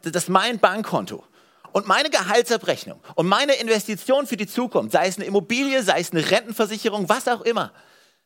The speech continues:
das Wichtigste ist zu verstehen, dass meine Versorgung nicht in dem liegt, was mir diese Welt geben kann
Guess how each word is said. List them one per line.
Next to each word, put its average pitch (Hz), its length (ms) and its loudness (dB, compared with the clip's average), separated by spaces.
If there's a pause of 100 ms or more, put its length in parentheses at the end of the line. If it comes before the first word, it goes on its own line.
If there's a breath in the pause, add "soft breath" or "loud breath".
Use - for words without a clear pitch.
das - 180 -12
Wichtigste 233 460 -4
ist - 160 -10
zu 170 60 -6
verstehen, 160 440 -4
dass - 220 -8 (200 loud breath)
meine 202 340 -2
Versorgung 175 680 -2 (340 soft breath)
nicht 220 320 -6
in 127 180 -10
dem 156 260 -4
liegt, 127 520 -8 (280)
was 123 160 -6
mir 120 100 -6
diese 107 180 -4
Welt 104 240 -4
geben 85 160 -10
kann - 240 -16